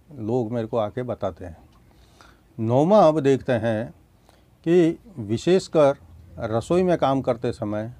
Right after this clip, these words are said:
स्नानघर की तरफ जाते समय या स्नानघर में स्नान करते समय या फिर अलमारी खोलते समय या फिर अलमारी के आसपास या फिर गार्डन में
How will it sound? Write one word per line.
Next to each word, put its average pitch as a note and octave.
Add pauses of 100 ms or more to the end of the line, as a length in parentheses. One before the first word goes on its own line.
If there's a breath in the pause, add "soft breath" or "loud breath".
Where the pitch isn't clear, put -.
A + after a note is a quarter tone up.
(500 soft breath)
स्नानघर D#3+
की D3
तरफ B2+
जाते A2
समय A#2
या C3
स्नानघर C3+
में C3
स्नान A#2+
करते A2
समय B2
या C3
फिर C3 (420 loud breath)
अलमारी E3+
खोलते B2+
समय B2
या C#3+
फिर D3+
अलमारी D3
के D#3
आसपास B2 (440 loud breath)
या C3
फिर C#3
गार्डन C#3
में A#2